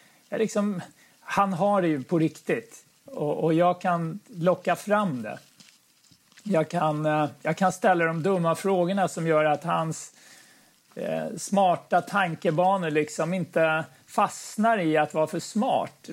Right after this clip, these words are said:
För att man måste vara lite dum också. I alla ledningsgrupper måste man ha någon som är lite korkad. För annars börjar alla tänka li-, likadant. Du måste ha någon som säger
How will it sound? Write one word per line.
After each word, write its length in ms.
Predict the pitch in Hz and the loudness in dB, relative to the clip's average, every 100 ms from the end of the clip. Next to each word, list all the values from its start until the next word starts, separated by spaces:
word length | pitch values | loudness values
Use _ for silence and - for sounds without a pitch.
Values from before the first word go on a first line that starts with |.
| 143 | -4
För 120 | 180 | 0
att 160 | 170 180 | 0 0
man 160 | 180 | 0
måste 240 | 196 - 180 | 0 -2 0
vara 200 | 202 233 | 2 2
lite 240 | 220 208 | 2 0
dum 440 | 165 208 226 151 | 2 2 2 0
också. 360 | 123 - 143 143 | -8 -8 -2 2
I 60 | 165 | 4
alla 260 | 185 202 | 4 2
ledningsgrupper 760 | 208 196 151 143 - 170 165 170 | 2 2 0 -6 -2 -2 0 -2
måste 280 | 165 - 156 | -4 -2 -2
man 120 | 151 | 0
ha 240 | 156 156 | 2 2
någon 200 | 143 135 | 0 -2
som 140 | - 143 | -2 -2
är 60 | |
lite 260 | 127 127 147 | -2 -4 -6
korkad. 720 | - 170 139 117 - 175 139 - - - - | -2 0 0 -2 -2 0 0 -6 -18 -14 -2
För 100 | 170 | 0
annars 280 | 185 170 | 0 -2
börjar 200 | - 185 | 2 4
alla 200 | 185 156 | 4 2
tänka 360 | 147 170 143 156 | 0 -2 0 0
li-, 220 | 156 165 - | 0 -2 -4
likadant. 760 | - 165 147 139 165 190 143 135 | -2 0 0 2 2 2 -2 -6
Du 80 | 160 | -2
måste 340 | 185 - 180 | -2 0 -2
ha 300 | 139 208 247 | 0 2 2
någon 200 | 160 139 | 2 0
som 140 | - | -2
säger 420 | 143 151 147 139 | -4 0 2 2